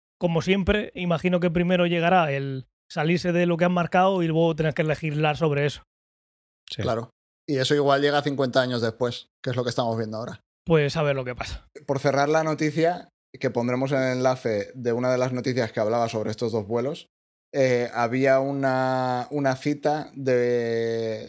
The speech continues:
Speaker 3: de un tipo que fue, no sé si fue, no, ma-, no recuerdo si era astronauta o había trabajado en la nasa en los primeros lanzamientos. Y dice, "Siempre, eh, me gusta poner estas cosas en perspectiva y pensar que, bueno, está muy bien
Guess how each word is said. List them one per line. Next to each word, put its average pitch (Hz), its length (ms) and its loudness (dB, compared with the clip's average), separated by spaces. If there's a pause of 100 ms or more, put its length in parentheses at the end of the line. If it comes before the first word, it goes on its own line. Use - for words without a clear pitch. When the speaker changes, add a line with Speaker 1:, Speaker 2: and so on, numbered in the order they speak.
(140)
Speaker 3:
de 131 120 -6
un 123 120 -4
tipo 127 220 0
que 123 100 0
fue, 123 260 0
no 120 140 -6
sé 170 120 -6
si 156 100 -6
fue, 131 420 -2 (160)
no, 127 140 -8
ma-, 127 120 -2
no 139 140 -2
recuerdo 151 240 2
si 151 80 2
era 143 120 4
astronauta 131 540 0
o 135 120 2
había 117 160 0
trabajado 113 360 0
en 113 60 -2
la 107 100 -2
nasa 127 360 0
en 123 80 -2
los 113 100 -2
primeros 120 300 -2
lanzamientos. 110 540 -4 (340)
Y 151 100 2
dice, 127 1040 2 (100)
"Siempre, 165 1200 0
eh, 151 60 -2
me 151 120 2
gusta 151 400 0
poner 143 480 0
estas 139 280 -2
cosas 147 220 0
en 139 100 -2
perspectiva 117 640 -2 (280)
y 147 100 0
pensar 139 360 2
que, 156 140 2
bueno, 123 400 -2 (280)
está 139 300 0
muy 160 240 2
bien 165 440 0